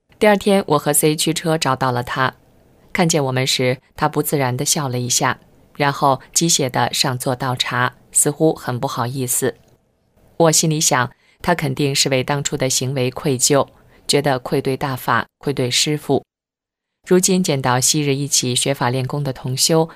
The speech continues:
放不下面子，因为我们那里早期学法的那些老弟子，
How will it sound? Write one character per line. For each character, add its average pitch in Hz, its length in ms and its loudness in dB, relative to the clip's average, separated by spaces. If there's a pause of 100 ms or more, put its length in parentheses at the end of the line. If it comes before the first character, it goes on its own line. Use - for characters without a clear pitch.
放 135 220 -2
不 - 60 -8
下 131 180 -4
面 143 280 -2
子， 113 280 -2 (580)
因 180 140 2
为 185 80 4
我 156 100 4
们 131 140 -2
那 135 120 0
里 131 200 0
早 131 200 0
期 165 220 0
学 135 180 0
法 127 220 -2
的 123 220 -2
那 139 100 -4
些 - 160 -2
老 120 160 -2
弟 139 220 -4
子， 127 280 -2